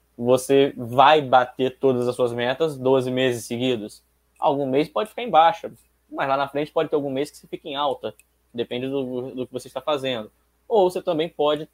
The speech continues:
ir pelo segundo caminho. Recalibrar a sua meta pra que fique acessível, né? Às vezes, né, a sua necessidade, vamos supor que você colocou aí seis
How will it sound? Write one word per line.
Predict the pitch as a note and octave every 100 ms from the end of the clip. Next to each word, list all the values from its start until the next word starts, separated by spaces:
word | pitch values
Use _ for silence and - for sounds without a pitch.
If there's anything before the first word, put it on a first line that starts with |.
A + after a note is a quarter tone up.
| -
ir | D3
pelo | D3 D#3
segundo | D3 C#3 D3
caminho. | D#3+ D#3 C3+ A2+ G#2 _ _ _ _ _ _ _ _ _ _ _ _ _ A#2 A2+ - -
Recalibrar | D3 D#3 F#3+ - D#3 D3 A#2 A#2 C3+ F#3 -
a | D3+
sua | - B2+
meta | A2+ A2+ C#3 E3+ E3+ _ _
pra | C3+
que | C3
fique | C3 D3 D3+
acessível, | D3 F3 F3 - F#3 A#2 A2 - _ _
né? | A#2+ A#2 _ _
Às | B2 A#2 G#2+
vezes, | A#2 C#3+ D3 - - -
né, | C#3+ D3+ C#3+
a | B2
sua | - C3+
necessidade, | C3 C3+ B2 A#2+ C3 D#3 D#3+ F3+ F3+ _ -
vamos | E3
supor | - F3
que |
você | E3+ F3
colocou | F3 E3+ F3
aí | F3 F3+
seis | - - - F#3+ D3+ - -